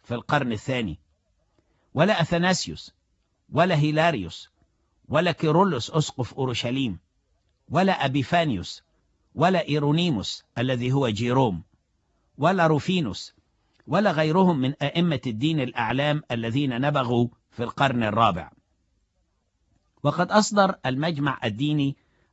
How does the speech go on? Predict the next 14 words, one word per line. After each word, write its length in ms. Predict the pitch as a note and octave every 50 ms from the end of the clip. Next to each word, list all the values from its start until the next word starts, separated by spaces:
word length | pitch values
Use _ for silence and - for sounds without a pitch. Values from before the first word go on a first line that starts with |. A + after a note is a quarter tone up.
| _ -
الذي 300 | B2 B2+ B2+ C3 B2+ B2+
اجتمع 480 | A2 - - F3+ F#3 F3+ E3 C3+ C3 B2
في 200 | - - C3 C3
لاودكية 640 | C3+ C#3 C3+ A#2+ A2 G2 - - D#3+ D#3+ D3 C3
في 140 | A2 - A#2+
القرن 360 | A2 - - D#3 D#3 C#3+ C3
الرابع 540 | A#2 A2 A2+ C3+ C#3 C#3 B2 A#2+ G#2+ - - _ _ _ _ _ _ _ _ _ _ _ _ _ _ -
جدولا 500 | - A2+ D#3+ D#3 D3 E3+ G3 G#3+ G#3 F#3
بأسماء 600 | F3+ D#3 C#3 C#3 - C3 - - D#3 E3 E3+ -
الكتب 420 | C3 A#2 - - E3+ D3+ D#3 C3 B2
المقدسة 760 | A#2 A#2 A#2 A#2 - - C3 B2 C3 D#3 D3+ - D#3 C#3+ C#3 - -
الواجب 460 | B2 B2+ C3+ D#3 E3+ D#3+ C3+ C#3 C3 -
التمسك 600 | A#2+ - - B2 C3 C#3+ C3+ - - A#2 - -
بها، 340 | B2 C#3+ C#3 C3 A#2+ A2